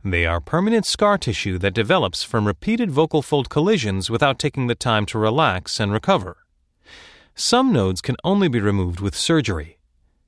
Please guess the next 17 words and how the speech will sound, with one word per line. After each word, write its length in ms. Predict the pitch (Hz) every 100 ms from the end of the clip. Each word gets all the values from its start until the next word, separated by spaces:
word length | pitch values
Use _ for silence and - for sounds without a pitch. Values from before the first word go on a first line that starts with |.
| _ -
Trust 560 | - 143 139 127 -
me, 320 | 95 76 73 - - - -
it 160 | 92
is 160 | 90 92
much 380 | 104 180 - -
better 180 | 226
to 100 | 190
learn 200 | 151 147
how 100 | 131
to 80 | 117
use 300 | 117 127 113
your 100 | 120
voice 320 | 101 117 107
in 80 | 110
a 80 | 95
relaxed 480 | 95 104 139 - -
manner 420 | 156 151 87